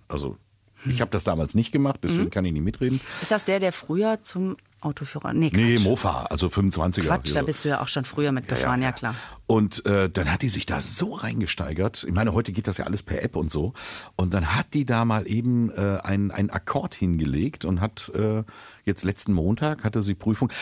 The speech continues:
Speaker 1: Auch wieder, äh, wunderschön, wochenlang, äh, Homeschooling gehabt. Und am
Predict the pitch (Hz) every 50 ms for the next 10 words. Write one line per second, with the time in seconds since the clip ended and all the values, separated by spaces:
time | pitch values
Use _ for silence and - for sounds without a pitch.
0 | - - - 101 123 113 95 101 92 90 98 101 82 80 78 - 78 76 76 71
1 | 71 - - - - _ _ - - - 76 92 127 131 117 - - 92 71 65
2 | - 135 139 - 151 135 123 120 120 123 120 113 - 98 98 92 82 110 135 147
3 | - - 151 156 156 156 151 156 160 180 185 - - - - _ - - - -
4 | - - - - 123 110 123 110